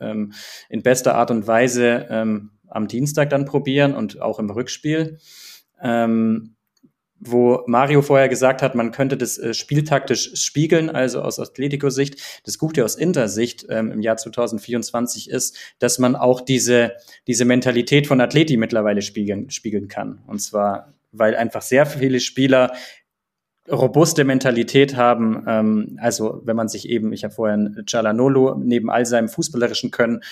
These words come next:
ähm, erwähnt, ähm, der ist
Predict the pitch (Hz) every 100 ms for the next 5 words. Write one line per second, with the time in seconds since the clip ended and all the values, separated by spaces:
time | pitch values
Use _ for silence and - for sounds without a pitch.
0 | - - - 120 113 110 110 - 123 113
1 | 127 131 127 - 113 107 104 - - 110
2 | 107 104 - _ _ _ _ - - -